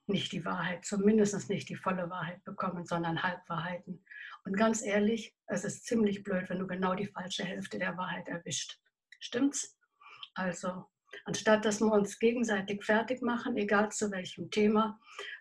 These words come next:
würde ich uns ermutigen wollen, lasst uns dem Frieden nachjagen und ab und zu mal schauen, ob die Meinung des anderen dazu beitragen kann, unser Gesamtbild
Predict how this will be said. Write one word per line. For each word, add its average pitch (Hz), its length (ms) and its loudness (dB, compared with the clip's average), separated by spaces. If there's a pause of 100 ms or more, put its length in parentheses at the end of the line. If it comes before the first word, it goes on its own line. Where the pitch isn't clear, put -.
würde 196 180 -4
ich 202 120 -4
uns - 220 -2
ermutigen 220 640 4
wollen, 196 440 2 (100)
lasst 196 300 -4
uns 196 160 -2
dem 180 160 -6
Frieden 180 360 -6
nachjagen 175 720 -8 (320)
und - 220 -4
ab - 160 4
und 214 120 4
zu 214 160 0
mal 196 220 2
schauen, 180 520 -2 (500)
ob 185 280 -2 (400)
die 175 100 0
Meinung 226 420 4
des 208 260 0
anderen 190 600 -2 (100)
dazu 196 320 -6
beitragen 185 640 -6
kann, 180 320 -6 (320)
unser 175 260 -2
Gesamtbild 190 1000 -2